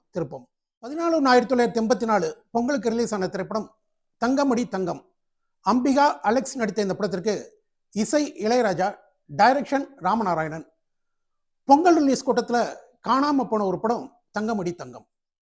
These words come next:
ஆயிரத்தி தொள்ளாயிரத்தி எண்பத்தி நாலாம் ஆண்டு பொங்கலுக்கு ரிலீஸ் ஆன திரைப்படம் நான் மகான் அல்ல. ரஜினிகாந்த், ராதா, நம்பியார் நடித்த இந்த படத்திற்கு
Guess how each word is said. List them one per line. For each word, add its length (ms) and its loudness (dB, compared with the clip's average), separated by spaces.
ஆயிரத்தி 320 -4
தொள்ளாயிரத்தி 380 4
எண்பத்தி 280 0
நாலாம் 280 4
ஆண்டு 180 -2
பொங்கலுக்கு 380 0
ரிலீஸ் 240 -2
ஆன 140 -2
திரைப்படம் 400 -6
நான் 260 0
மகான் 420 -2
அல்ல. 120 -10
ரஜினிகாந்த், 520 0
ராதா, 380 4
நம்பியார் 420 0
நடித்த 220 -4
இந்த 120 -4
படத்திற்கு 400 -8